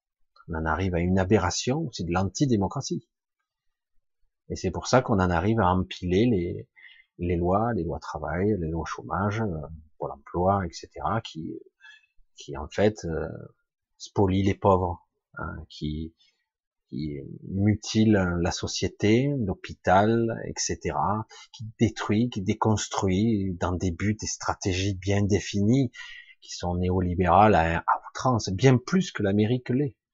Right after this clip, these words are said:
Parce que l'Amérique protège ses entreprises, l'Amérique protège. Alors que nous, non. Tout est ouvert aux quatre vents et pillé, quoi. C'est, c'est bradé, c'est, c'est découpé.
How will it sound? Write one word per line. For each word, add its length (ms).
Parce 120
que 80
l'Amérique 400
protège 480
ses 160
entreprises, 560
l'Amérique 500
protège. 560
Alors 280
que 240
nous, 180
non. 200
Tout 140
est 40
ouvert 340
aux 60
quatre 300
vents 180
et 60
pillé, 500
quoi. 180
C'est, 320
c'est 120
bradé, 540
c'est, 380
c'est 220
découpé. 800